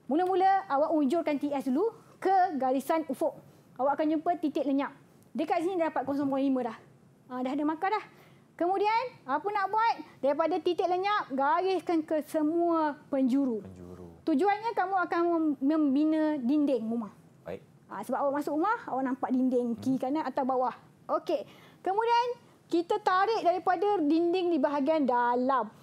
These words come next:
Speaker 1: Kesilapan murid dijawab, ah, biasanya murid-murid akan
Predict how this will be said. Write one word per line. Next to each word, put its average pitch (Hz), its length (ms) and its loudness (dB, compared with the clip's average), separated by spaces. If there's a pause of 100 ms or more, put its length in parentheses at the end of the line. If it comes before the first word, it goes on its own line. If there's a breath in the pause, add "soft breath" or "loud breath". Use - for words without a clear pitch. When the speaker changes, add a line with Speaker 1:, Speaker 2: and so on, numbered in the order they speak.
(200 loud breath)
Speaker 1:
Kesilapan 359 640 -4
murid 403 320 -2
dijawab, 285 480 0 (100)
ah, 277 300 0 (240)
biasanya 320 500 -2
murid-murid 320 400 0
akan 294 180 -4